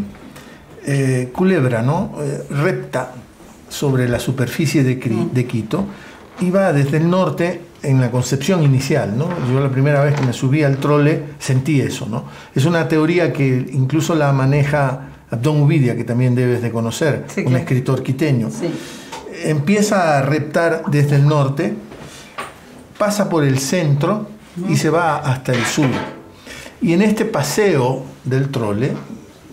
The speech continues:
Speaker 1: yo la primera vez que me subí, me subí con eso, esa sensación.
Speaker 2: Ya.
Speaker 1: Voy a pasear por Quito.
Speaker 2: <laughs> Qué lindo.
Speaker 1: Y en este paseo por Quito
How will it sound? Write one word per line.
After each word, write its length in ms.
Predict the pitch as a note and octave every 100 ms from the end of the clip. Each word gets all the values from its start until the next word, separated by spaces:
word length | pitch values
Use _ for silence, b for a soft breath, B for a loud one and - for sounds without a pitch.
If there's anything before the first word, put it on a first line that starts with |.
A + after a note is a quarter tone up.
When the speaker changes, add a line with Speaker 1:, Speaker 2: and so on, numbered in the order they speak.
| D#3 B2 A#2
Speaker 1:
yo 140 | A#2 A2+
la 120 | A#2+
primera 300 | A2+ A#2 A#2
vez 100 | A2+
que 100 | B2
me 100 | A2
subí, 300 | A#2 A2+ D3
me 140 | B2+
subí 260 | - A2+ A#2
con 200 | B2+ A2+
eso, 320 | A2+ - G2 G2+ G2+
esa 200 | G#2+ -
sensación. 600 | A#2 G#2+ G#2+ - C3+ - B B
Speaker 2:
Ya. 160 | F#3+ A#2+
Speaker 1:
Voy 140 | C3
a 120 | C3
pasear 520 | B2 G2 E3 D3+ A#2+ -
por 180 | G#2
Quito. 460 | - G#2 G2+ - - - -
Speaker 2:
<laughs> 140 | E3+
Qué 340 | F#3 F#3 D#3+ D#3+
lindo. 160 | D#3
Speaker 1:
Y 80 | D3
en 100 | D#3
este 220 | F#3 A3+
paseo 640 | G#3+ - C3+ - F#3+ C#3+ -
por 200 | C3+ -
Quito 460 | C3 C3+ D#3+ -